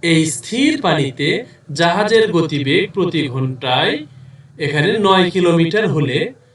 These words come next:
স্রোতের গতিবেগ প্রতি ঘন্টায় কত?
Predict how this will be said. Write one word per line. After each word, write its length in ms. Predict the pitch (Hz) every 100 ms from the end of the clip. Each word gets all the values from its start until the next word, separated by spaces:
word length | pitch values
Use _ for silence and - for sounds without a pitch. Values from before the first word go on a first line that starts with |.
| -
স্রোতের 520 | - 180 180 214 208
গতিবেগ 540 | 170 160 139 170 285 - - _ _ _ _ -
প্রতি 300 | 233 226 196
ঘন্টায় 640 | 143 127 117 117 208 277 - _
কত? 380 | - 160 - -